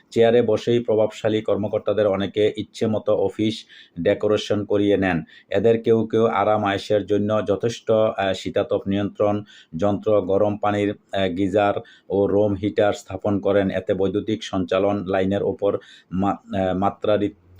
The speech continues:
চাপ পড়ে। এগুলো অগ্নিকাণ্ডের, আহ, উচ্চ ঝুঁকি তৈরি করে। সংশ্লিষ্টরা বলছেন, সচিবালয়ের একাধিক ভবন অনেক পুরনো, এমনকি, আহ, বড় ধরনের ভূমিকম্প সহনশীল নয় বলেও বিশেষ-, বিশেষজ্ঞরা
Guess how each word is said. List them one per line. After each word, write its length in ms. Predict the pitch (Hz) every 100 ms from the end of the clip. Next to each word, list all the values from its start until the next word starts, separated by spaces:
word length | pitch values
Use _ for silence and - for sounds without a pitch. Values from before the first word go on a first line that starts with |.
| 117 113
চাপ 280 | - 101 98 -
পড়ে। 320 | 98 98 80 - - -
এগুলো 400 | 101 110 120 123 120 -
অগ্নিকাণ্ডের, 600 | 104 104 104 104 107 107
আহ, 300 | - 98 98
উচ্চ 260 | 113 - 117
ঝুঁকি 240 | 95 95 104
তৈরি 340 | 104 101 101
করে। 280 | 98 92 78 - _ -
সংশ্লিষ্টরা 600 | 123 123 135 127 127 120
বলছেন, 340 | 113 107 113
সচিবালয়ের 580 | 101 101 120 110 110 110 -
একাধিক 460 | 104 110 117 120 -
ভবন 320 | 95 101 104
অনেক 360 | 101 113 113 -
পুরনো, 360 | 101 104 117 120 _ -
এমনকি, 640 | 92 113 113 117 120 120
আহ, 120 | 101 92
বড় 240 | 95 107
ধরনের 400 | 113 110 113 110
ভূমিকম্প 680 | 90 101 - 104 104 110 113 - _
সহনশীল 600 | - 101 110 110 117 104
নয় 180 | 104 101
বলেও 440 | 98 104 101 104 -
বিশেষ-, 380 | 98 - 95 -
বিশেষজ্ঞরা 720 | 95 - - 104 92 104 101